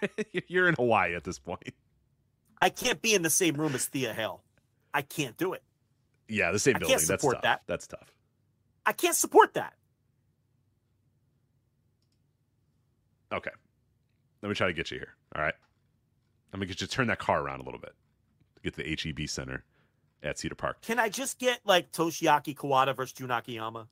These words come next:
Speaker 2: Can I just have
Speaker 1: Uh,
Speaker 2: that?
Speaker 1: nah, not quite, but what I can get you is W W E N X T Tag Team title match here.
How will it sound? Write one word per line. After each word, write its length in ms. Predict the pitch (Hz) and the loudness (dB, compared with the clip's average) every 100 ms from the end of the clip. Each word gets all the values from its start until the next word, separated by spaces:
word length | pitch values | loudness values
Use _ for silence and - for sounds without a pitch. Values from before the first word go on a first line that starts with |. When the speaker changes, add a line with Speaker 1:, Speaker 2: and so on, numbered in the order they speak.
| - | -12
Speaker 2:
Can 100 | 147 | 2
I 40 | 170 | 6
just 180 | 170 170 | 8 8
have 120 | 165 | 8
Speaker 1:
Uh, 60 | 160 | 6
Speaker 2:
that? 220 | 120 - | 2 -2
Speaker 1:
nah, 320 | 220 311 320 330 | -10 -2 0 4
not 220 | 320 - | 2 2
quite, 380 | - 208 151 - | -2 2 2 2
but 80 | |
what 120 | 156 185 | 0 -2
I 40 | |
can 140 | 175 180 | -2 -8
get 240 | 254 - | -6 0
you 140 | 135 | 4
is 560 | 131 123 120 113 - - _ _ _ _ _ _ _ _ _ _ _ _ _ _ 104 95 - | 6 6 4 -2 -8 -14 _ _ _ _ _ _ _ _ _ _ _ _ _ _ -18 -18 0
W 340 | 165 165 175 143 | 0 2 0 2
W 320 | 143 135 123 | 4 4 2
E 200 | 123 123 _ | 0 -2 _
N 180 | 165 160 | 2 2
X 200 | 151 - | -2 -6
T 220 | - 151 | -12 -12
Tag 340 | - 147 143 | -6 -2 -2
Team 160 | - 147 | -2 -6
title 260 | - 123 113 | 0 0 0
match 240 | 107 - | -4 -2
here. 240 | 117 104 | -2 -2